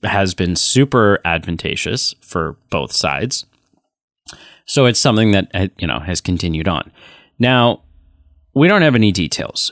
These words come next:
We don't know if this next Spider-Man movie is going to be set still in the M C U. We don't know if it's Tom Holland. We don't know if it's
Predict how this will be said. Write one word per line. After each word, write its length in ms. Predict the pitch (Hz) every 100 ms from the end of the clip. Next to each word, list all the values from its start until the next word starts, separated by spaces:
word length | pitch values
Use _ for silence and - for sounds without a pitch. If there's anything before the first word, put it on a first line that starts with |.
| -
We 200 | 101 104
don't 340 | 92 135 131
know 280 | 127 120 117
if 260 | 113 - -
this 560 | 110 110 - - -
next 360 | 117 110 104 -
Spider-Man 600 | - 107 101 104 104 101
movie 540 | 98 92 92 98 95 -
is 680 | 95 95 92 85 - - - 107
going 300 | 78 90 92
to 60 |
be 100 | 123
set 240 | - 131 - _
still 380 | - - 143 151
in 120 | 147
the 120 | 151 143
M 100 | 143
C 160 | - 139
U. 160 | 165 226 _ _ _ - _ _ _ _ -
We 840 | 113 104 117 104 104 104 104 101
don't 280 | 110 95 82
know 180 | 95 87
if 120 | 113
it's 140 | -
Tom 240 | - 107 107
Holland. 440 | 110 120 180 220 _ _ _ _ - - -
We 120 | 104
don't 240 | 95 90
know 300 | 95 90 90
if 160 | 90 -
it's 360 | 90 - -